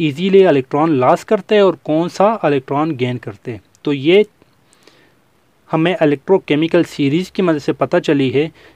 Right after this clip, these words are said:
कि जिंक जो है कॉपर के मुकाबले में इलेक्ट्रॉन ज़्यादा लॉस कर सकते हैं। अगर ये लॉस करेगा तो इसके मुकाबले में ये फिर क्या करेगा, गेन करना चाहेगा।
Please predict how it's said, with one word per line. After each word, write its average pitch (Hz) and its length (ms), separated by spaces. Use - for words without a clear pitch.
कि 156 200
जिंक 190 320
जो 147 160
है 143 200
कॉपर 151 300
के 170 120
मुकाबले 135 420
में 165 120
इलेक्ट्रॉन 147 580
ज़्यादा 123 360
लॉस 135 300
कर 131 180
सकते - 360
हैं। 101 120
अगर 170 220
ये 190 180
लॉस 156 380
करेगा 156 400
तो 151 160
इसके 135 220
मुकाबले 135 400
में 151 120
ये 131 220
फिर 151 160
क्या 147 180
करेगा, 156 320
गेन 127 400
करना 139 340
चाहेगा। 107 440